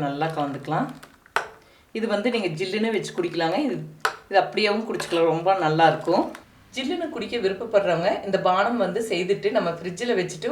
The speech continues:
ஒரு மூணு, நாலு மணி நேரம் கழிச்சு ஜில்லுன்னு குடிச்சுக்கலாங்க. உடனே ஜில்லுன்னு குடிக்க விருப்பப்படுறவங்க ஒரு சின்ன ஐஸ் கட்டி சேர்த்துட்டும் கூட குடிச்சுக்கலாங்க, நல்லா இருக்கும்.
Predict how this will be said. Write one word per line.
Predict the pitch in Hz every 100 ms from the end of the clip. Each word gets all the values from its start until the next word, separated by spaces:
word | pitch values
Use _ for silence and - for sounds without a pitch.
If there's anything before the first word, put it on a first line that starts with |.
| 208
ஒரு | 185 190
மூணு, | 202 202
நாலு | 190 170
மணி | 175
நேரம் | 196 -
கழிச்சு | 175 165 240 190
ஜில்லுன்னு | 185 190 202 208
குடிச்சுக்கலாங்க. | 160 - 170 - 359 - - -
உடனே | 214 254 311 247
ஜில்லுன்னு | 220 240 240
குடிக்க | 190 220 190
விருப்பப்படுறவங்க | 185 202 196 165 170 190 - - - 208
ஒரு | 202 254
சின்ன | 285 269 202
ஐஸ் | 202 233
கட்டி | 220 -
சேர்த்துட்டும் | 190 156 180 175
கூட | 190 226
குடிச்சுக்கலாங்க, | 202 - - 165 156 147 165
நல்லா | 165 165
இருக்கும். | - 196 254